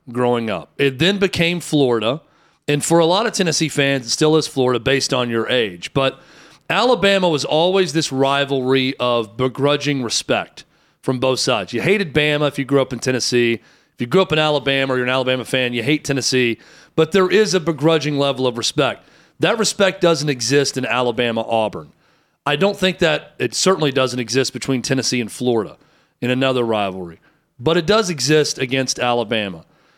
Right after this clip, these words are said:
And most Tennessee fans had just conditioned themselves to believe, like me, that as long as Nick Saban was alive and coaching the Tide, Tennessee would never beat them. Just was not gonna happen. Everything lined up this year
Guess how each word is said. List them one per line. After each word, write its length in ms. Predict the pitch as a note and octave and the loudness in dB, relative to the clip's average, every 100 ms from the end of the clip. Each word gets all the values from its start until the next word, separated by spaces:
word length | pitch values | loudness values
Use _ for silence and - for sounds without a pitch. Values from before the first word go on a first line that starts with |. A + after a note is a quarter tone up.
| _ - | _ -2
And 200 | E3 D#3 | 0 2
most 340 | F#3+ D4+ - | 2 2 2
Tennessee 340 | A#3 G#3+ - E3+ | 2 2 0 -2
fans 460 | D3 C3 B2 A#2+ | 0 0 0 -2
had 160 | B2+ A#2+ | -4 -4
just 360 | A2 E3+ - | 0 0 0
conditioned 520 | - C#3 B2 D#3+ F#3+ F#3 | -4 -2 0 0 0 -2
themselves 460 | E3+ - D3 C#3 - | -2 0 0 0 -6
to 100 | B2 | -4
believe, 580 | A#2+ A2+ G#2+ F2 D#2 _ _ _ _ _ _ | -2 0 0 -2 -12 _ _ _ _ _ _
like 260 | A2+ D3+ F#3+ | -2 -2 0
me, 380 | A#3 G3+ A2+ - _ _ _ - | 0 0 -4 -14 _ _ _ -2
that 140 | C#3 | 0
as 140 | C3+ | 0
long 280 | C#3 G3+ D4 | 2 2 2
as 120 | G3+ | 0
Nick 160 | E3+ F#3 | 0 0
Saban 360 | - E3+ D3+ C#3 | 2 2 2 -2
was 140 | B2 | -2
alive 440 | A#2 B2 C#3+ E3 | 0 2 2 0
and 140 | C#3+ B2 | -4 -2
coaching 340 | D3 D3 C#3+ | 0 0 -2
the 60 | A#2+ | -4
Tide, 480 | B2+ A#2 F#2+ F2 - _ _ | -2 -2 -2 -8 -14 _ _
Tennessee 300 | - F#3+ F#3+ | -2 0 0
would 160 | E3+ C3+ | 0 0
never 240 | C3+ C3 | -2 -2
beat 280 | A2 A2+ - | -4 -6 -6
them. 140 | E2+ _ _ _ | -18 _ _ _
Just 180 | - A#2 | -12 -2
was 200 | D#3 F3+ | 0 0
not 160 | F#3 E3+ | 0 0
gonna 120 | E3 | 0
happen. 380 | C#3 A#2+ - - _ _ _ _ _ - | 0 -2 -8 -20 _ _ _ _ _ 0
Everything 600 | F3+ G3 B3+ - A3+ G#3 | 0 2 0 2 0 2
lined 340 | F#3+ F#3+ F#3+ | 2 2 2
up 160 | F3+ - | 0 2
this 260 | D#3+ - | 0 0
year 340 | C3 B2 B2+ | 2 2 0